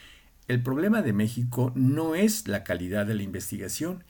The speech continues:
sino el número de personas dedicadas a estas actividades. Por eso, insisto, reducir las becas profundiza este rezago.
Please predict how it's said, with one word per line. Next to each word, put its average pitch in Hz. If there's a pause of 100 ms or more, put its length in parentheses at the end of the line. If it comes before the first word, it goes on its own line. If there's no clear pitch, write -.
(340)
sino 135
el 127
número 185
de 120
personas 156
dedicadas 117
a 101
estas 117
actividades. 80 (500)
Por 101
eso, 120 (260)
insisto, 156 (400)
reducir 123
las 117
becas 110 (260)
profundiza 117 (300)
este 131
rezago. -